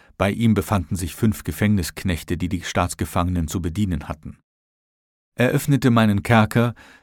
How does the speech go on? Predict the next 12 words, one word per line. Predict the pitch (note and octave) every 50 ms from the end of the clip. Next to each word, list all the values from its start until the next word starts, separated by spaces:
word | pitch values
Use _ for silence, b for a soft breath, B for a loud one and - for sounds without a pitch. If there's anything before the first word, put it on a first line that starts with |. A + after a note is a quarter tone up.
| B B
damit | - G2 G#2 A2 G#2+ -
die | G#2+
von | - - G#2 G2+
mir | G#2+ A2+ A2+ A2
verlangten | - G#2+ G2 G2 G2+ F#2 - - F#2+ F#2
Möbel | F#2+ G#2+ B2 C3+ A#2+ G#2+ G#2 G#2 -
und | - A#2 A#2 G#2 -
mein | G2+ F#2+ F#2+ F#2+
Mittagessen | A2 C3 - A#2 F#2 - - F2 D#2+ - E2+ D#2
hineingebracht | D2 D#2 E2+ E2 E2+ F2 F2 F2 D#2+ E2 D#2 - - -
werden | D#2 E2 E2 F2 D#2+
konnten. | - G2 E2+ D2+ D#2 - D#2+ C#2+